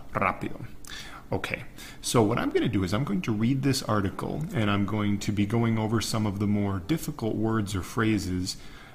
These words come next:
Uh, I'll be explaining them in Spanish, and maybe at the end give a little bit of a summary, but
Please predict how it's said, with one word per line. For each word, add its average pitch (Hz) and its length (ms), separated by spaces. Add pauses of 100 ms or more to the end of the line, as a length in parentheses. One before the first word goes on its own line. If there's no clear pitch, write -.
(100)
Uh, 92 380 (240)
I'll 95 160
be 90 160
explaining 95 520
them 87 120
in 85 120
Spanish, 95 600 (420)
and 120 480 (160)
maybe 139 300
at 131 120
the 120 100
end 117 220
give 110 120
a 110 40
little 107 200
bit 104 140
of 95 100
a 92 40
summary, 104 540
but 98 640